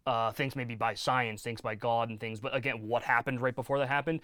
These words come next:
They prayed to God that this person would pull through, and they did. And from that point forward, they go on believing in God.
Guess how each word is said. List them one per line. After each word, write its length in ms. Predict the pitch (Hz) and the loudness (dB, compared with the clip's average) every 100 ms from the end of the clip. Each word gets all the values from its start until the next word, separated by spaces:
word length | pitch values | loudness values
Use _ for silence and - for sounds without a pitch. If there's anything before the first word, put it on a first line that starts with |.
| - - | -8 -4
They 160 | 131 | -2
prayed 300 | 127 135 131 | 0 0 0
to 140 | 127 117 | -2 -2
God 260 | 117 117 | 2 2
that 80 | 117 | 0
this 140 | 113 | -8
person 300 | - 123 110 | -6 -6 -6
would 100 | 113 | -8
pull 180 | - 117 | -6 -6
through, 400 | 110 123 131 135 - | -6 -4 -2 -2 -4
and 260 | 110 113 | -4 -4
they 140 | 110 110 | -4 -4
did. 360 | 110 107 87 92 - - | -2 -2 -4 -8 -20 -6
And 220 | 123 107 110 | -4 -2 -2
from 120 | 117 | 0
that 140 | 117 | 0
point 220 | - 120 - | 0 -6 -2
forward, 340 | 127 127 123 | -2 0 0
they 180 | 113 110 | -2 -2
go 400 | 107 123 110 110 | -4 -4 -2 -4
on 500 | 120 127 123 123 123 | -2 0 0 -2 -4
believing 340 | 117 113 110 | -4 -6 -6
in 100 | 110 | -4
God. 480 | 107 120 123 123 | 2 6 6 4